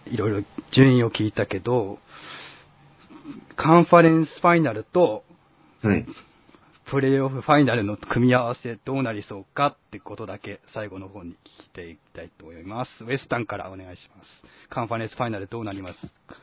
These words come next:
Speaker 2: もうウエストはもう、ウォリアーズとスパーズで。
Speaker 1: うんうんうんうん。
Speaker 2: そうですね。サンダーがもしかしたらスパーズ苦しめるかもしれないですけど、
Speaker 1: うんうん。
Speaker 2: まあ、四戦は勝ちきれないかなって思います。
Speaker 1: あ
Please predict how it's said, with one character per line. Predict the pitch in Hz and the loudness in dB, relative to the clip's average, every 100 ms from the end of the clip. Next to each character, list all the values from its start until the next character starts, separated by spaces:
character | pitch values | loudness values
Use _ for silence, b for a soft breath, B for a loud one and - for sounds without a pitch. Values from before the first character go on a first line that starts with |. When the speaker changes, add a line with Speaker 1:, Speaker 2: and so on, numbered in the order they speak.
| b b b b b b b 123 | b b b b b b b 2
Speaker 2:
も | 131 135 | 6 10
う | |
ウ | 185 | 8
エ | |
ス | 208 | 8
ト | - | 6
は | 180 190 165 92 | 10 10 10 6
も | 110 101 85 - - _ _ - - | 2 2 2 -4 -18 _ _ -16 8
う、 | |
ウ | 110 | 10
ォ | |
リ | 95 | 10
ア | |
ー | 85 | 6
ズ | |
と | 78 | -2
ス | - | -2
パ | 95 80 | 2 2
ー | |
ズ | 69 | 0
で。 | 78 73 - - | -2 -2 -6 -4
Speaker 1:
う | |
ん | 127 | 0
う | |
ん | |
う | 139 | 2
ん | |
う | 143 131 123 131 120 120 | 2 2 2 0 0 -2
ん。 | 104 85 _ _ _ _ _ _ | -4 -10 _ _ _ _ _ _
Speaker 2:
そ | 107 | -6
う | 92 | -6
で | 82 | -4
す | |
ね。 | 90 | -8
サ | - 185 | 2 4
ン | 214 | 6
ダ | 180 151 | 6 6
ー | 131 | 8
が | 135 127 | 8 8
も | 123 | 8
し | 123 | 6
か | 113 | 2
し | - | 4
た | 110 | 4
ら | 95 | 4
ス | - | 2
パ | 120 98 | 6 6
ー | 90 87 85 | 6 2 2
ズ | - | 0
苦 | - 107 | 0 2
し | 107 131 | 4 6
め | 127 | 6
る | 117 | 6
か | 107 | 4
も | 98 | 2
し | 110 | 4
れ | 104 | 4
な | 107 | 6
い | 101 | 4
で | 95 | 2
す | - | 2
け | 87 | 4
ど、 | 90 87 78 | 6 6 6
Speaker 1:
う | |
ん | 135 | 0
う | |
ん。 | 110 104 92 _ _ _ _ _ | -8 -10 -16 _ _ _ _ _
Speaker 2:
ま | 104 | 2
あ、 | 104 | 6
四 | 113 151 156 | 8 6 6
戦 | 190 185 | 2 4
は | 190 | 0
勝 | 175 135 | -2 -6
ち | |
き | - | 0
れ | 156 | 4
な | 135 | 4
い | 98 | 4
か | 82 | 0
な | 82 | -2
っ | 69 _ _ | -4 _ _
て | 85 | -4
思 | 80 | -2
い | |
ま | 82 117 117 110 | -2 -2 -4 -8
す。 | |
Speaker 1:
あ | 101 | -12